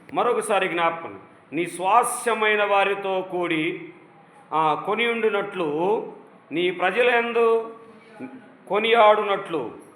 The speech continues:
నీ ప్రజల యందు నిన్ను నీకున్న దయ చొప్పున నన్ను జ్ఞాపకము తెచ్చుకొనుము." ఎందుకు ఆయన జ్ఞాపకము తెచ్చుకోమని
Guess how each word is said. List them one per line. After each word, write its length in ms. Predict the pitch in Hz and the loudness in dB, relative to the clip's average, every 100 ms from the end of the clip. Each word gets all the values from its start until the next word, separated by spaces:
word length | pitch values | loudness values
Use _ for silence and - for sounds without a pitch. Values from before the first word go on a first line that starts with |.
| - | -10
నీ 320 | 156 208 247 | -6 -4 -4
ప్రజల 380 | 262 226 208 208 | -4 -2 0 2
యందు 280 | 202 190 190 | 2 2 -2
నిన్ను 460 | 185 180 180 165 175 | -2 -2 -2 -2 -2
నీకున్న 680 | 202 240 226 196 165 143 - - - - 107 | -4 -4 -2 -2 0 -2 -4 -14 -20 -20 -2
దయ 240 | 165 226 - | 2 2 2
చొప్పున 380 | 220 165 202 196 | -2 -2 0 2
నన్ను 300 | 190 185 180 | 2 0 0
జ్ఞాపకము 920 | 156 175 185 196 196 196 190 185 185 | 0 4 6 6 4 2 -2 -4 -2
తెచ్చుకొనుము." 880 | 175 175 175 160 151 135 127 120 98 92 - - - | -4 -8 -8 -10 -8 -8 -8 -10 -12 -16 -20 -20 -6
ఎందుకు 340 | 180 226 240 240 | -4 -2 2 4
ఆయన 260 | 220 220 | 4 4
జ్ఞాపకము 880 | 180 196 220 220 220 214 208 208 208 | 0 4 4 4 0 -2 0 0 0
తెచ్చుకోమని 1000 | 202 202 208 202 202 190 190 180 165 165 | -2 -4 -8 -4 -4 0 2 2 0 -6